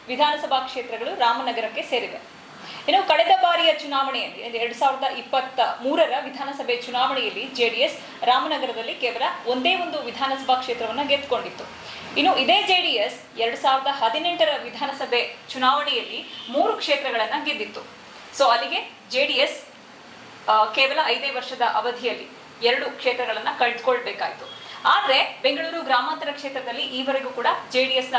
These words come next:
ಪ್ರಾಬಲ್ಯ ಇದ್ದೇ ಇದೆ. ಸಾಕಷ್ಟು ಜನ ಜೆ ಡಿ ಎಸ್ನ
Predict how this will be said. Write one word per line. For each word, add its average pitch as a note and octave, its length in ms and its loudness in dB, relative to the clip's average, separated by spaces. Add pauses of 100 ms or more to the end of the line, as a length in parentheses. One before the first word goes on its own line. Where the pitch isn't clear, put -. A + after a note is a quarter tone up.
ಪ್ರಾಬಲ್ಯ A3+ 380 0 (160)
ಇದ್ದೇ A#3+ 220 0
ಇದೆ. - 400 -2 (680)
ಸಾಕಷ್ಟು D#4 420 0
ಜನ C4 180 0 (160)
ಜೆ B3+ 140 0
ಡಿ B3+ 60 -4
ಎಸ್ನ B3+ 260 0